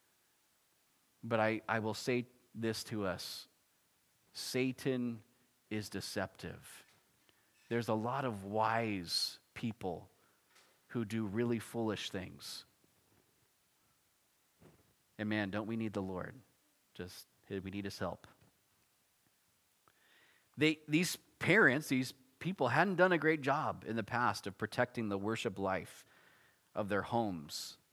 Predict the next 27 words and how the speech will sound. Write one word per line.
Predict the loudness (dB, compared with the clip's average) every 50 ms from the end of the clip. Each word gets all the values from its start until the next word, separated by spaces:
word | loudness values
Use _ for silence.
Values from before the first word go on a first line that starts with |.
| _ _
their | -8 -8 -6
families. | -4 -2 -2 -2 -2 -2 -4 -6 -8 -10 -6 -4
They'd | -4 -2
been | -2 -2 -4 -4
guilty | -4 -2 0 0 0 0 -2 -2 -2 -2 -4 -6 -10 _ _ _ _ _ _ _ _ _ _ _
of | 0 0 0 0 -2 -4
intermarrying | -4 -2 0 0 2 4 4 4 4 4 4 2 2 0
with | -2 -4 -4 -8 _ _ _ _ _ _ _ _ _ _
the | -4 -4
people | -2 -2 -2 -2 2 4 4 4
of | 4 2
the | 2
lands | 2 2 4 2 2 2 0 -2 -4 -4 -4
around | -2 2 2 4 4 2 2 0
them. | 0 -2 0 -2
But | -2 -4
now | -2 -4 -4 -4 -2
there | 0 2 2 2
was | 2 0 -2
this | -2 -2 -2 -2 -2
renewed | 0 0 0 2 4 6 6 6 4 2
commitment | 0 -2 0 2 2 0 0 0 -2 -4 -4
to | -4 -4 -4
do | -2 0 0 0 0
things | 0 0 0 0 0 -2 -4 -4 -6 -6 -8 -10 -12 -18 -20 -20 -20 -20 _ _ _ -18 -4 6
God's | 8 10 10 12 12 12 10 10 6 2 -2 -4 -6 -8 -8
way, | -6 -2 2 2 2 2 2 0 -4 -6 -10